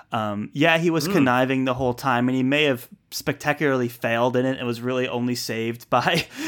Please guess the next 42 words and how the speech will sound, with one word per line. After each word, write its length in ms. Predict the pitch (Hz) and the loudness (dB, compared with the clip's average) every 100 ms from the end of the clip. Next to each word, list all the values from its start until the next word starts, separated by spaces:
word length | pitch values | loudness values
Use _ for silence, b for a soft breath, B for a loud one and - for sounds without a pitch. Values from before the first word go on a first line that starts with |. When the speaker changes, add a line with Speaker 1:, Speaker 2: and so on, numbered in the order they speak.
| 277 | -2
Speaker 1:
Shivers 600 | - 165 165 196 175 185 | 2 4 6 6 6 4
at 180 | 151 | 2
the 140 | 180 165 | 0 2
end 340 | 170 180 196 | 2 4 4
there, 240 | 196 202 208 | 4 6 6
and 220 | 151 139 | 6 6
Baez 520 | 165 156 170 180 160 | 4 6 4 2 4
Speaker 2:
Yeah. 340 | 196 214 202 | 6 8 6
Speaker 1:
too. 340 | 190 320 339 277 - | 4 -2 -4 -2 2
But 180 | 160 | 2
Speaker 2:
And 160 | 147 143 | 2 4
Baez. 400 | 147 147 127 113 | 6 6 8 6
Speaker 1:
yeah, 240 | 147 113 | 6 4
like, 140 | 117 120 | 2 0
he 120 | 165 | 0
may 280 | 160 170 165 | 4 4 6
have, 320 | 143 117 - _ _ _ _ - | 4 2 -4 _ _ _ _ -2
Speaker 2:
Yeah. 60 | |
Speaker 1:
uh, 120 | 143 127 | 0 2
at 180 | 147 139 | 0 2
the 180 | 135 - | -2 -2
end 280 | 127 131 127 | -2 -2 0
not 180 | 120 120 | -2 0
had 220 | 123 120 | -2 0
much 240 | 117 - | -4 -6
consequence, 640 | - 123 123 151 165 170 | -4 -4 -2 -2 0 0
but 80 | - | 0
he 40 | 220 | 0
was 100 | 202 | 0
able 220 | 220 214 | 0 0
to 100 | 208 | -4
do 140 | 180 202 | -4 0
this 160 | 175 - | 0 -2
one 260 | 147 165 160 | -2 -2 -2
little 300 | 160 151 143 | -2 0 -2
thing 420 | - 139 120 117 | -2 -2 0 -2
a-, 40 | 113 139 135 | -2 -2 -2
and 220 | 135 127 | -2 -2
save 320 | 123 - 143 143 | -2 0 0 -2
his 140 | 123 | -6
brother, 640 | 120 127 123 123 117 113 110 | -8 -2 2 2 0 -4 -6
which, 460 | 117 117 - - | -4 -4 -6 -10